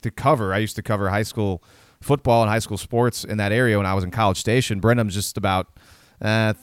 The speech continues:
forty minutes or so south of College Station. And I've been to Brenham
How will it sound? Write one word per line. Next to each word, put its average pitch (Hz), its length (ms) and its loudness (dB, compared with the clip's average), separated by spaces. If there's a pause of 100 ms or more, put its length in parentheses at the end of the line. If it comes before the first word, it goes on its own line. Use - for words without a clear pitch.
(260)
forty 131 720 2
minutes 127 360 0
or 131 80 0
so 123 320 2
south 110 600 2
of 95 240 0
College 110 320 2
Station. 120 520 0 (460)
And 113 300 2
I've 117 100 4
been 120 220 4
to 110 360 2
Brenham 107 540 0